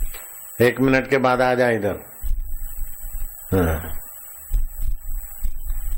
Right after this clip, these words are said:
डिजायरलेस, इच्छा रहित, इच्छा रहित से सोल, आत्मा का वैभव पैदा होता है।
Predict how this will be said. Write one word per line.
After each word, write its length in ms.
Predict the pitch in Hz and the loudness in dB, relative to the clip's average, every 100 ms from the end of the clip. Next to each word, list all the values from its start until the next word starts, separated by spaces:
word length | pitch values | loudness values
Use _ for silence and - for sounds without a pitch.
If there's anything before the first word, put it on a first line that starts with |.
| - - - - - - - - - 101 | 0 2 2 2 0 0 0 -2 -2 2
डिजायरलेस, 1000 | 101 110 113 113 117 113 110 110 107 - - - - - - - - - - - - - - - - - - - - - - - - - - - - - - | 4 6 6 4 2 2 2 2 2 0 2 0 -2 -2 -2 2 2 2 2 0 0 -2 -4 -4 -2 -2 -2 2 2 2 -2 -8 -10 -12 -14 -14 -12 -2 2
इच्छा 460 | 123 - - 131 123 | 4 2 2 4 4
रहित, 680 | 113 113 120 107 - - - - - - - - 120 | 4 2 4 2 0 -6 -8 -2 2 2 2 2 2
इच्छा 380 | 127 - 135 131 | 2 2 4 4
रहित 320 | 127 135 139 | 4 4 2
से 200 | - 135 | 4 4
सोल, 520 | - - 117 110 101 95 - | 4 4 4 4 2 -4 0
आत्मा 400 | 107 - 120 117 | 2 4 4 4
का 140 | 113 110 | 4 4
वैभव 460 | 101 101 98 101 | 4 2 2 0
पैदा 280 | 90 87 82 | 0 0 0
होता 380 | 82 - - | 0 -2 -2
है। 80 | - | -4